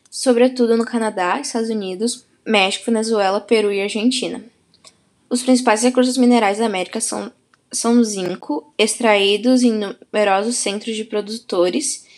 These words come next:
no Canadá, que também é extraído cobre, chumbo, ferro e estanho.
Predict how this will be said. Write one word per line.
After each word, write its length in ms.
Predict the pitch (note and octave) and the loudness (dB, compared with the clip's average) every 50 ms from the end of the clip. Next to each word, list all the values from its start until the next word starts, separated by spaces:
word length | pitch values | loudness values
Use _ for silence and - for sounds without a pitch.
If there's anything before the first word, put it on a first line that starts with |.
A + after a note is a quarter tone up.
| _ _ _ _ _ _ | _ _ _ _ _ _
no 160 | A#3 A#3 A#3 | 0 0 0
Canadá, 680 | - - A3 A3 A#3 B3 A3+ G3 F3 - - - - _ _ | 2 0 2 2 2 2 2 2 2 0 0 -2 -10 _ _
que 140 | - - B3 | -2 -2 0
também 360 | B3+ A#3 G#3+ G#3 G#3 A3+ B3 | 0 0 0 0 2 2 2
é 20 | |
extraído 480 | C4 B3+ - - G#3 F#3 F3+ F3 F3+ F3+ | 2 2 0 0 0 0 0 -2 -6 -8
cobre, 520 | - - - G3+ G3 F#3 F3+ G3 B3+ C4+ | -10 -4 0 2 2 2 2 0 -2 -4
chumbo, 560 | B3+ - - - G#3+ G3 G3 F#3+ G3 G#3+ C4 | -4 -4 -4 -4 -4 -6 -6 -6 -4 -4 -4
ferro 400 | C4 B3+ - - F#3 G3 - G#3+ | -4 -4 -4 -4 -4 -4 -4 -4
e 80 | G3+ G#3+ | -2 -2
estanho. 560 | A#3+ B3 - - - - E3+ A2+ F#2+ - G3 | -2 -2 -2 -4 -4 -4 -4 -4 -4 -8 -12